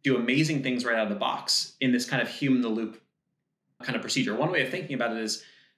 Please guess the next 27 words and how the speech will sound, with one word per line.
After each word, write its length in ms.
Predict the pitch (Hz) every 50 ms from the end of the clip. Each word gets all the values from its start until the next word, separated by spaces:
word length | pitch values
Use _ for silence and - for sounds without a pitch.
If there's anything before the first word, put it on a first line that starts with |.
| _ _ -
there, 280 | - 143 135 131 131 131
there 220 | - 139 135 127
are 60 | 127
looser 360 | 120 123 151 156 - - 117 -
accuracy 540 | 127 139 139 - - 127 113 - - - -
constraints 460 | - 113 110 - - 110 113 110 -
there 280 | - 104 - - - - _ _ _ _ _ _ _ -
because 680 | 131 123 - 127 120 117 110 107 104 - - - - _ _ _ _ _ -
you're 440 | 135 131 131 131 127 131 127 120 - - -
using 260 | - 160 156 147 156 139
it 40 |
as 100 | 123 120
part 280 | - - - - 151 151
of 80 | 143 127
a 60 | 117
creative 420 | - - 131 120 113 110 104 98
process, 640 | - - 151 160 151 - 104 104 - - - - - _ _ _ _ _ _ -
not 220 | 123 127 127 - 131
as 120 | 131 -
something 280 | - 131 127 120 131 120
that 100 | 117 107
has 260 | - 123 123 - -
to 100 | - 127
spit 460 | - - - - 139 120 - - -
something 380 | - - 123 101 - 120 113 117
out 260 | 120 117 110 - 120
with, 260 | 110 104 101 - -